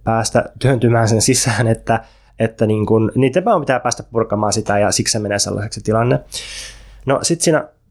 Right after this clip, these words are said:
paikalla vieressä oli eräs mies, joka mun mielestä selitti tämän asian hyvin. Se selitti, että kyse ei ole niin kuin niinkään mistään seksipaineesta sinänsä, vaan kyse on siitä, että,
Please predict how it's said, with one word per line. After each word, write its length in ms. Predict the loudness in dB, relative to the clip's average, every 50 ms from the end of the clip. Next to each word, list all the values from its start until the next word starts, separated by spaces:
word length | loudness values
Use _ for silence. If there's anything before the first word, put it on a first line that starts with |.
| _ _ _ _
paikalla 400 | -2 -2 0 2 0 0 0 0
vieressä 440 | -2 -2 0 0 0 0 -2 -2 -4 -2
oli 220 | 0 0 0 2 2
eräs 400 | 2 2 2 2 0 -2 -6 -4
mies, 320 | -2 0 2 2 2 0 -2
joka 160 | 0 0 2
mun 180 | 2 2 2
mielestä 200 | 2 0 0 0
selitti 380 | 0 0 2 2 2 0 -2 -2
tämän 200 | 0 0 0 0
asian 440 | 0 -2 -2 -2 -2 -2 -2 0 2
hyvin. 380 | 2 2 2 2 0 0 -2 -4 -8 -16 -20 -20 _ _ _ _ _ -20 _ _ _ _ _ -20 -18 -6 -2 -2
Se 20 |
selitti, 420 | 0 0 0 -2 -4 -4 -4 -4 -4
että 160 | -2 -4 -2
kyse 260 | 0 0 2 2 2
ei 280 | 2 2 4 4 4 4
ole 200 | 4 2 2 0 -4 -4
niin 180 | -2 -2 0 2
kuin 200 | 2 0 2 0
niinkään 380 | 0 0 0 0 0 0 0
mistään 480 | 0 -2 -2 -2 -2 0 0 0 0 -2 -6 -12 -20 -20 -20 _ -10
seksipaineesta 840 | -4 -2 -2 0 0 0 -2 -2 0 0 0 2 0 0 0 -2 -2
sinänsä, 480 | 0 0 2 2 2 2 2 2 2 2
vaan 140 | 2 2 0
kyse 220 | 0 0 2 2
on 80 | 2 2
siitä, 280 | 0 0 0 0 0
että, 320 | -2 -2 0 -2 -2 -2